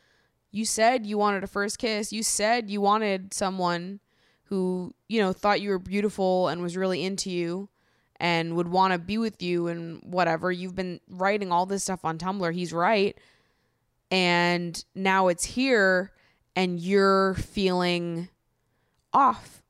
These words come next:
about it. You have, like, an uneasy feeling in your stomach." And I couldn't make sense of that. I thought that maybe I, I don't know, maybe I, I was just nervous.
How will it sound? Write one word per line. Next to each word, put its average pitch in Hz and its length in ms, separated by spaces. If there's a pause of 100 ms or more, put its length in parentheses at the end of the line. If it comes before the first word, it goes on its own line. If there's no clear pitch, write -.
(120)
about 131 380
it. 110 160
You 196 160
have, 202 140
like, 185 180
an 175 240
uneasy 208 560
feeling 175 400
in 165 100
your 156 120
stomach." 131 500
And 170 300
I 175 200
couldn't 190 460 (920)
make 185 300
sense 165 400
of 269 160
that. 330 420
I 170 200
thought 180 440
that 185 160
maybe 175 840 (100)
I, 160 840 (1400)
I 185 100
don't 220 160
know, 165 240
maybe 196 420
I, 196 240
I 175 120
was 202 180
just 220 160
nervous. 202 720